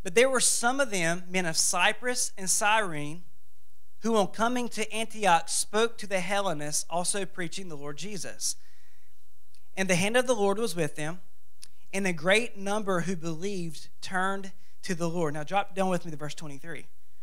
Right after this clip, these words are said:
"So when he came and saw the grace of God, he was glad, and he exhorted them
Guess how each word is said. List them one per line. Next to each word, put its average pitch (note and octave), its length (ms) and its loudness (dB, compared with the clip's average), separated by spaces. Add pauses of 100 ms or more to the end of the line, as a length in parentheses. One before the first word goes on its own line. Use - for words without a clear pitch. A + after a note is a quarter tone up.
(1500)
"So - 160 2
when G3+ 180 4
he C4 80 0
came G#3+ 400 0
and F3+ 80 2
saw A3 500 4
the F#3 120 -2
grace G3+ 420 0
of G#3+ 160 -4
God, D#3+ 340 4
he G3+ 140 -4
was E3+ 240 0
glad, F#3+ 480 4
and F3 160 -4
he E3+ 140 -2
exhorted F3 520 -2
them G#3+ 260 -2